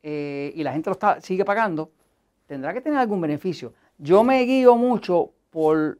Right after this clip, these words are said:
lo que aprendo. Eh, últimamente he estado haciendo estudios sobre el cáncer, porque estoy escribiendo un libro sobre cáncer, y, y uno de los doctores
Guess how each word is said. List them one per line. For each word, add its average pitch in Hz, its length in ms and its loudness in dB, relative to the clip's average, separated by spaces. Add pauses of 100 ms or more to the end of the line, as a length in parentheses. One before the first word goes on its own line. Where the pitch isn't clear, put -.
(120)
lo 156 300 -2
que - 80 -4
aprendo. 143 540 -2 (380)
Eh, 143 540 -8 (360)
últimamente 220 520 -4
he - 20 -4
estado 185 200 2
haciendo 185 480 0
estudios 196 460 -2
sobre 160 220 -4
el 165 60 -12
cáncer, 220 440 -8 (160)
porque 135 160 -20
estoy 147 160 -8
escribiendo 165 340 -8
un 165 60 -8
libro 170 180 0
sobre 185 240 -6
cáncer, 196 380 -14 (480)
y, 165 260 -6
y 165 40 0
uno 226 420 -2
de 269 80 4
los 254 120 0
doctores 226 540 0